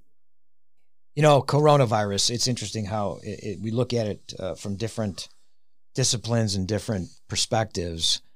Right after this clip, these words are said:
and how things were happen, ha-, uh, how things, uh, were handled. You know, looking to our sport and the knee-jerk reaction to cancel the state tournament really,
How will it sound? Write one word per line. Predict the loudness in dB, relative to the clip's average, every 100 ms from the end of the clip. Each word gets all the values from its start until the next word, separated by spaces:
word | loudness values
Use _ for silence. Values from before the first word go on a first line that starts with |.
| -14
and | -8 -6
how | -4 -4
things | -2 -4 -4
were |
happen, | -4 -4 -4 -6 -10 -14
ha-, | -16 -14
uh, | -12 -12
how | -6 -6
things, | -4 -4 -4 -4
uh, | -6 -8
were | -10 -8
handled. | -2 -2 -2 -6 -12 -18 -20 -20 -20 -20 -20 -20 -20 -20 -20 -6
You | 0
know, | 2 4
looking | 4 4 2 -2 -6 -10
to | -2 0
our | 2
sport | 0 0 0 2 2 0 -4 -6 -6
and | -4
the | -2
knee-jerk | 2 2 2 2 0 -2
reaction | -4 -2 -4 -4 -4 -4
to | -8
cancel | -4 -2 0 -2 -2
the | -2
state | 0 -2 -4
tournament | -6 -6 -4 -6 -6
really, | -6 -4 -4